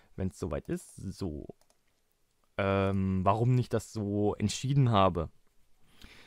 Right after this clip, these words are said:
Gut, ich würde nochmal aufrufen, dass ihr hier in die Kommentare oder, ähm,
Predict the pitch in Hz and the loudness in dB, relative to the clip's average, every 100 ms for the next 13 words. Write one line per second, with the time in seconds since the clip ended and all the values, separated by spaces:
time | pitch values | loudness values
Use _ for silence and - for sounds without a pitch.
0 | - 135 285 196 - - - - _ _ | -6 6 8 8 6 -20 -20 -20 _ _
1 | - 180 208 214 220 202 196 190 170 151 | -2 2 4 4 6 6 6 6 4 0
2 | 208 - 208 202 208 208 - _ - _ | 0 0 -2 2 0 0 -4 _ -20 _
3 | _ _ _ _ 135 131 175 143 135 196 | _ _ _ _ 2 2 4 4 6 6
4 | 165 170 151 147 139 139 170 185 180 - | 4 4 2 2 2 2 4 2 0 0
5 | 135 147 143 139 135 135 135 - - - | 2 4 6 6 6 4 0 -4 -14 -4
6 | 110 110 110 107 107 107 107 104 104 | 0 2 2 0 0 0 0 0 0